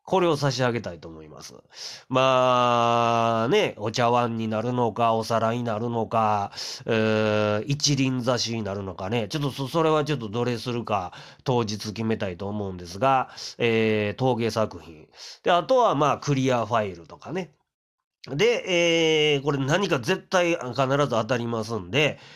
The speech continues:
えー、他の方は、あー、千社札。はい、桂町場特製千社札を差し上げようという。はい、そういう、まあ、あー、コーナーもありますんで、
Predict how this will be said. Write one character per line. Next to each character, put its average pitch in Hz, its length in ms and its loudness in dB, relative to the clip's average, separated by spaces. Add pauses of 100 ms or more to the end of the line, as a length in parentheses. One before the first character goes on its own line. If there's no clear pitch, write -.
(120)
え 117 600 4
ー、 - 40 -2
他 170 260 2
の 185 140 2
方 175 260 0
は、 220 340 2 (260)
あ 101 460 -2
ー、 - 20 -12
千 143 300 0
社 170 160 2
札。 123 140 -4 (480)
は 110 180 0
い、 90 60 -4
桂 110 380 0
町 101 240 -6
場 98 140 -6
特 104 220 -10
製 98 280 -6
千 123 340 -8
社 143 160 -2
札 139 180 -2
を 196 160 0
差 113 140 -4
し 101 120 -6
上 90 120 -6
げ 82 80 -14
よ 98 180 0
う 131 60 0
と 107 120 -2
い 82 40 -14
う。 - 60 -20 (540)
は 127 240 2
い、 87 140 -4
そ 180 280 2
う - 20 2
い 175 80 2
う、 156 440 2
ま 127 140 2
あ、 98 340 -2
あ - 40 -4
ー、 - 20 -14
コ 117 220 0
ー - 20 -6
ナ 87 140 -10
ー - 20 -14
も 82 120 -16
あ 85 40 -14
り 85 80 -14
ま 87 160 -12
す 104 160 -8
ん 87 80 -10
で、 76 220 -20